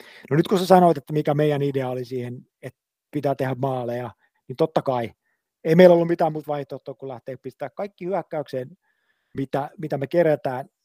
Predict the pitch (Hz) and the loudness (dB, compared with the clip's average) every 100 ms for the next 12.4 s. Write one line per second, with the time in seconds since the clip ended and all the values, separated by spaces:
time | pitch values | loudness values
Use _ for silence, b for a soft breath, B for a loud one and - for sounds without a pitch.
0 | _ - 156 _ - 160 - - - 160 | _ -16 -14 _ -10 -10 -10 -10 -2 0
1 | 151 135 190 180 151 _ - 135 139 131 | 0 4 6 6 2 _ -8 -6 -6 -10
2 | _ _ _ _ _ _ 143 143 - _ | _ _ _ _ _ _ -4 -4 -8 _
3 | _ 160 156 151 147 147 147 147 156 156 | _ 0 0 0 0 -2 -2 -4 -4 -2
4 | 156 - _ _ - 180 185 180 226 247 | -4 -4 _ _ -2 2 2 2 -2 -4
5 | 247 156 135 127 - 127 120 127 123 123 | -4 -4 -4 -8 -10 -12 -10 -10 -8 -8
6 | 135 127 131 139 - 269 147 135 123 135 | -8 -8 -10 -12 -18 -10 -6 -4 -4 -8
7 | 151 _ _ _ _ - 151 - - 139 | -12 _ _ _ _ -4 -2 -2 0 0
8 | 143 143 143 - - 156 139 131 120 123 | 2 0 -2 -4 0 2 0 -6 -8 -6
9 | 131 - - 156 - 131 143 143 123 135 | -6 -6 -2 -2 0 -2 0 0 -2 -8
10 | 123 147 _ _ _ _ _ _ _ - | -10 -12 _ _ _ _ _ _ _ -8
11 | 131 160 165 143 147 139 156 151 143 151 | 0 0 0 -4 -4 2 2 2 -2 -8
12 | 156 143 131 127 | -8 -8 -8 -12